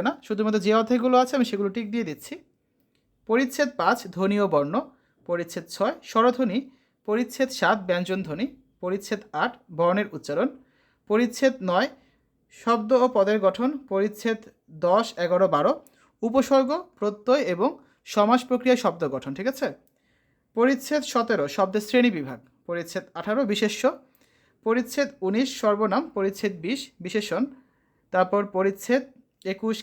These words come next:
ক্রিয়া, পরিচ্ছেদ বাইশ ক্রিয়া বিশেষণ, পরিচ্ছেদ তেইশ অনুসর্গ, পরিচ্ছেদ চব্বিশ যোজক, পরিচ্ছেদ পঁচিশে রয়েছে আবেগ।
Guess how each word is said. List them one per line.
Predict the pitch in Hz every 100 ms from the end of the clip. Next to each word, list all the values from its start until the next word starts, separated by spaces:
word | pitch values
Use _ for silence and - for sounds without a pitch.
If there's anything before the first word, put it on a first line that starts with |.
| -
ক্রিয়া, | 202 196 214 214
পরিচ্ছেদ | 185 180 202 180
বাইশ | 175 180 -
ক্রিয়া | 202 196
বিশেষণ, | 196 196 202 208 -
পরিচ্ছেদ | 180 180 - 175 -
তেইশ | 165 -
অনুসর্গ, | 175 196 208 208 302 _
পরিচ্ছেদ | 175 165 175 165
চব্বিশ | 170 165 165
যোজক, | 165 165 277 - _ _ _ _ -
পরিচ্ছেদ | 175 170 175 180
পঁচিশে | 165 180 180
রয়েছে | 175 170 - - 190
আবেগ। | 165